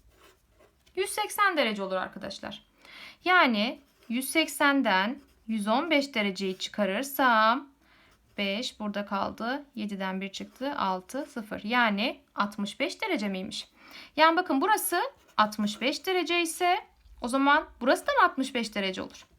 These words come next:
Evet. Bakın burada bir üçgen oluştu değil mi? Peki üçgenin iç açılar toplamı neydi? Evet, yüz seksen dereceydi. Yani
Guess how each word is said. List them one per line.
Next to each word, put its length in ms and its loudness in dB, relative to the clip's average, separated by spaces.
Evet. 380 -4
Bakın 320 2
burada 280 4
bir 120 2
üçgen 320 2
oluştu 400 -4
değil 180 0
mi? 220 -2
Peki 200 -4
üçgenin 440 -2
iç 80 -6
açılar 380 4
toplamı 380 0
neydi? 320 0
Evet, 300 -2
yüz 180 -4
seksen 420 0
dereceydi. 600 0
Yani 540 4